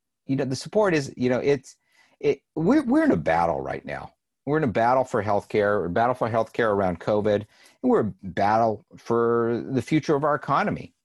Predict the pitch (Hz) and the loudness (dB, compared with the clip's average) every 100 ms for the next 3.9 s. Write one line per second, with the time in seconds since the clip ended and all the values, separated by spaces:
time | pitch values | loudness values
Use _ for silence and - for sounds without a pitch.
0 | _ - 143 170 170 165 170 123 - 117 | _ -4 0 2 0 0 0 -2 -2 0
1 | 120 120 120 123 _ _ _ - 95 107 | 2 0 -2 -4 _ _ _ -8 -2 0
2 | 107 110 - - _ _ _ 90 95 98 | 0 -2 -6 -18 _ _ _ -6 -4 -2
3 | 95 85 _ _ - 85 - - | -2 -6 _ _ -6 -6 -6 -14